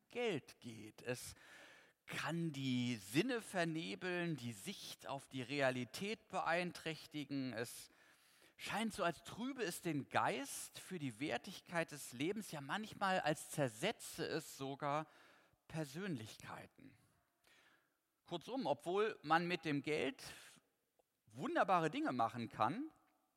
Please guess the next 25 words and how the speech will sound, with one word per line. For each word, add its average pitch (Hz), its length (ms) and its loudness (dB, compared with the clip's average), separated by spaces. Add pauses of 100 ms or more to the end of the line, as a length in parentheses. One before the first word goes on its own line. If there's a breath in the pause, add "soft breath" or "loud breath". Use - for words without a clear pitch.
(2250 soft breath)
hat - 320 4
man 214 500 2
manchmal 165 460 2
den 139 140 0
Eindruck, 196 680 0 (3750 loud breath)
dass 110 140 -8
ich 131 80 -14
die 196 100 -14
Zeile - 280 2
verloren 107 420 -8
habe. 110 260 -10
Wo 104 80 -14
bin 101 160 -10
ich - 80 -20
denn 120 120 -8
hier 107 120 -8
gelandet? 107 560 -6 (120)
Warte 127 160 -4
mal, 120 140 -2
jetzt 110 120 -8
muss 135 80 -4
ich 143 80 -4
mal 139 80 -4
gerade 131 180 -2
gucken. 113 540 -10